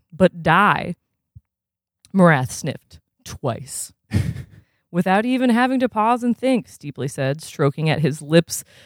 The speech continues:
electrolysistic rash in a ruminative fashion.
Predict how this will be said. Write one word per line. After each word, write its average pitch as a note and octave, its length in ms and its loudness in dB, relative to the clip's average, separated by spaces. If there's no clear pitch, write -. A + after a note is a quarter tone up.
electrolysistic F3 1200 2
rash D3+ 480 0
in E3 100 -6
a D#3+ 60 -2
ruminative D#3 600 -4
fashion. E3 560 -6